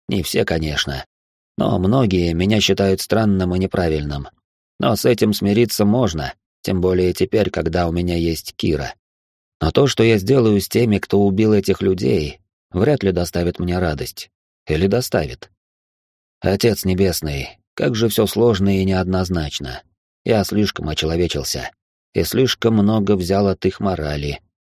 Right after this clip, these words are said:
А может, так оно даже и лучше? Может, ты ведешь нас, ангелов, да и демонов, к этому?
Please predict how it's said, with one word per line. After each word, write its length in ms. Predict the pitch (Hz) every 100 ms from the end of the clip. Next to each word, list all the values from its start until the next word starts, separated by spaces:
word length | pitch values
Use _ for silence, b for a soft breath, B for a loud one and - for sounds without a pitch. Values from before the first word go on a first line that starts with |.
| _ _
А 100 | 82
может, 280 | 82 80 -
так 220 | 85 -
оно 180 | 85 85
даже 320 | 80 82 82
и 40 | 82
лучше? 460 | 117 135 - - - _ _ _ _ _ _
Может, 320 | - 117 110 -
ты 140 | 131
ведешь 400 | 120 110 123 -
нас, 300 | 107 110 -
ангелов, 640 | - 117 110 104 92 - - -
да 140 | 110
и 100 | 113
демонов, 480 | 104 117 104 98 90
к 80 | 151
этому? 420 | 143 92 76